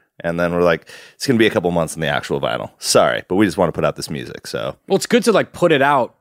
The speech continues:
Speaker 2: you know, while you're hot on it, while it's got the momentum, 'cause if you sit on it for so long, that's another thing. Like, how much did you lose perspective on Feel It Still, especially with that song where it's like, "This is a fucking dope song. Everyone's, everyone's hot on this song.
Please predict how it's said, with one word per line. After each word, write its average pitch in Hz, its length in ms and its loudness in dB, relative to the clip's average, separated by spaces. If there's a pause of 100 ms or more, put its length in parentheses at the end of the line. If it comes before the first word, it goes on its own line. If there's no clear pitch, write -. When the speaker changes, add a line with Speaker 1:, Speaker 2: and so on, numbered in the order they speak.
(300)
Speaker 2:
you 117 120 0
know, 120 140 4
while 127 340 4
you're 110 160 -2
hot 120 320 0
on 95 180 -4
it, 71 220 -12
while 113 320 6
it's 104 140 -2
got 113 180 0
the 117 80 -2
momentum, 101 680 0
'cause 107 200 -6
if 101 80 -10
you 104 100 -6
sit - 300 2
on 117 160 2
it 101 100 -6
for 104 100 -8
so 120 220 0
long, 113 380 4 (520)
that's 123 200 0
another 135 220 2
thing. 117 180 -2
Like, 107 240 0
how 151 260 2
much 190 300 4
did 139 180 -4
you 127 200 -2
lose 120 600 0 (320)
perspective 113 680 -2
on 104 160 -2
Feel 117 320 2
It 104 100 0
Still, 110 340 0
especially 196 460 2
with 147 140 2
that 139 220 2
song 127 180 2
where 123 80 2
it's - 80 -4
like, 131 160 -2 (240)
"This 143 160 -2
is 156 100 -2
a 147 60 2
fucking 110 460 0
dope 104 260 2
song. 101 320 2
Everyone's, 117 500 4 (120)
everyone's 131 320 4
hot 120 240 2
on 117 120 2
this 117 140 -2
song. 110 280 2